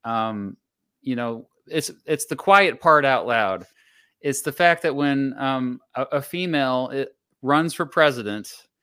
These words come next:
they are always scrutinized way more than a male. Like, we're, we see that right now with Nikki Haley.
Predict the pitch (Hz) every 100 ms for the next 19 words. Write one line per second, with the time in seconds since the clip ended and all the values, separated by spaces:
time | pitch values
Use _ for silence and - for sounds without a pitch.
0 | _ - 120 151 156 147 170 190 185 135
1 | 107 101 - - - 156 160 143 117 107
2 | 104 - 147 170 220 294 294 277 220 180
3 | 165 139 120 123 127 120 127 123 107 107
4 | - - _ - 139 143 143 156 143 165
5 | 156 147 139 131 135 131 117 139 139 123
6 | 123 127 113 107 104